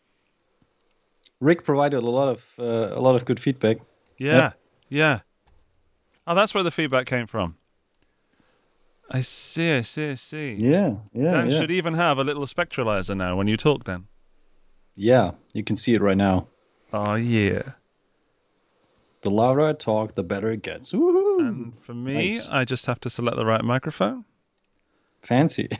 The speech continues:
Speaker 1: <laughs>
Speaker 2: And then here I go.
Speaker 1: Woohoo!
Speaker 2: Yeah!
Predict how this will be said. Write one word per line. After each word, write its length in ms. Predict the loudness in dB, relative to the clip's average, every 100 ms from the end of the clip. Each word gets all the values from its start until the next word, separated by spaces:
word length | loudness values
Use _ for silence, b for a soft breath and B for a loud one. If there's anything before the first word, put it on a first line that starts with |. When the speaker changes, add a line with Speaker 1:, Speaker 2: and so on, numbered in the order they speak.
| -10
Speaker 1:
<laughs> 120 | -2
Speaker 2:
And 160 | -2 0
then 120 | 0
here 180 | 2 2
I 80 | 2
go. 220 | 0 -4 -12 _ _ _ _ _ _ _ _ _ _ -20 -20 -12 0
Speaker 1:
Woohoo! 340 | 4 6 4 0 -14 _ _ -12
Speaker 2:
Yeah! 1200 | -4 -2 -2 -2 -4 -4 -2 0 0 2 0